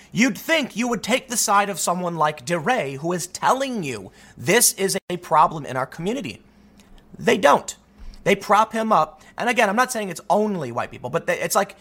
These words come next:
you know, at the very least, these, like, a-, a-, and the reason I'm highlighting the white progressives is 'cause they're the ones who are preaching about racism, how everyone else is racist. You'd think based on their own ideology, they'd back away and say,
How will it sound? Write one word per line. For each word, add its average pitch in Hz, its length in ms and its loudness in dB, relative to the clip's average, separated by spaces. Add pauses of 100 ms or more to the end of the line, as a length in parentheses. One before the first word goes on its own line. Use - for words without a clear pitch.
(400)
you 202 100 2
know, 247 280 2 (520)
at 180 120 2
the 160 60 0
very 214 320 0
least, 175 460 -6 (500)
these, 180 260 0
like, 185 220 4 (180)
a-, 156 40 -6
a-, 190 340 0
and 202 80 -2
the 214 60 0
reason 226 200 -4
I'm 190 120 0
highlighting 180 400 0
the 151 60 -4
white 147 180 0
progressives 139 420 -4
is - 100 -12
'cause 139 200 -6
they're 175 320 0
the 190 100 0
ones 151 360 0
who 139 100 -4
are 131 80 2
preaching 143 420 -6
about 123 240 -2
racism, 147 380 -2
how 123 80 0
everyone 131 240 -2
else 127 100 -4
is 110 80 -12
racist. 151 460 -2 (240)
You'd 180 160 -4
think 208 280 -2
based 175 220 -2
on 165 60 -6
their 151 120 0
own 143 140 0
ideology, 151 460 -2
they'd 143 260 -6
back 156 280 4
away 151 300 0
and 139 80 -10
say, 156 280 -4